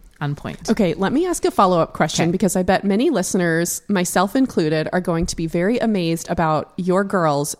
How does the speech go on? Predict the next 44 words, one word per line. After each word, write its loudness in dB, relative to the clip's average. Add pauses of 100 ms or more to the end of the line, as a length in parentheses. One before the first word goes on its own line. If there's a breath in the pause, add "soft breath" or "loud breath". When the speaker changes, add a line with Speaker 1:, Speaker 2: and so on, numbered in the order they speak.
Speaker 2:
doing 2
their -2
own 0
laundry. -2
Speaker 1:
Yes. -4 (140)
Speaker 2:
How 4
much 0 (420)
reminding 2
and 0
supervising 0
does 0
that 0
Speaker 1:
<clears throat> 2
Speaker 2:
require 0
at -2
this 0
point? -8 (480)
Speaker 1:
At 0
this 0
point, -6
not -2
much. -6
Speaker 2:
Wow. -4 (180)
Speaker 1:
This 0
has 0
been 4
very 4
much 2
in 2
process -2
since -2
they 0
were, -2
like, -6
toddlers. -10
Speaker 2:
Gotcha. -4
Speaker 1:
So 4
when 4
they 2
were 2
little, -2 (680 soft breath)
it 6
was 2
like, 0